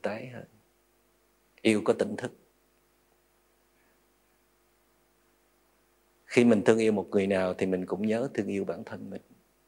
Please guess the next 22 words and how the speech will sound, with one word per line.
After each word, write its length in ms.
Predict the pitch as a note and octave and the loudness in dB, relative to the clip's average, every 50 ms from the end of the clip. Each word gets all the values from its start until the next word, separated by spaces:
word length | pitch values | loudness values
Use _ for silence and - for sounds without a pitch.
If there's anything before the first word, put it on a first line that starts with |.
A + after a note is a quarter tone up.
| _ _ _ _ _ _ _ _ _ _ _ _ _ _ _ _ _ _ _ _ _ _ _ _ _ _ _ | _ _ _ _ _ _ _ _ _ _ _ _ _ _ _ _ _ _ _ _ _ _ _ _ _ _ _
Và 100 | G2+ G2 - | 4 4 4
thật 140 | A2 G#2 - | 4 2 2
ra 260 | - A2+ A2+ A2+ A2+ A2 | 2 4 4 4 4 2
thì 160 | - G#2 G2 | 0 -2 -2
mình 220 | F#2+ G2 F#2+ F2+ F2 | 0 -2 -2 -4 -4
phải 120 | - G2+ | -6 -4
chịu 160 | - - F#2+ | -2 -2 -2
trách 180 | F2+ A#2+ A2+ - | 0 -2 -2 -2
nhiệm 300 | G#2+ G2 F#2+ G2 G#2 G2+ | -2 -4 -4 -4 -6 -6
cho 160 | - A2+ G#2+ | -4 -4 -4
mình 400 | G#2+ G2+ F#2 F#2 F#2 - - - - F#2+ F2+ | -2 -4 -6 -6 -8 -10 -12 -14 -16 -14 -14
là 80 | - | -14
chính. 320 | - - - - E3 G#3+ A3 - - _ _ _ _ _ _ _ _ _ _ _ _ _ _ _ _ _ _ _ _ _ _ _ _ _ _ _ _ _ _ _ _ _ _ _ _ _ _ _ _ _ _ _ _ _ _ _ _ _ _ _ _ _ - | -4 -2 -2 -2 -2 -4 -8 -10 -14 _ _ _ _ _ _ _ _ _ _ _ _ _ _ _ _ _ _ _ _ _ _ _ _ _ _ _ _ _ _ _ _ _ _ _ _ _ _ _ _ _ _ _ _ _ _ _ _ _ _ _ _ _ 2
Mình 160 | G2+ F#2+ F#2 | 2 2 4
phải 140 | - G#2+ G#2 | 2 0 2
lãnh 180 | G#2+ G#2+ A2+ A#2+ | 2 0 2 2
đạo 280 | G#2+ G2 - G2+ G2+ | 0 0 0 0 -2
con 200 | G2 G#2+ G#2 G2+ | -2 -4 -4 -6
người 120 | F#2+ F#2+ F2 | -8 -10 -8
của 140 | - G2 | -10 -10
mình 220 | G2 G2+ F#2 G2 F#2 | -10 -10 -12 -12 -12
trước. 140 | - A2 | -12 -14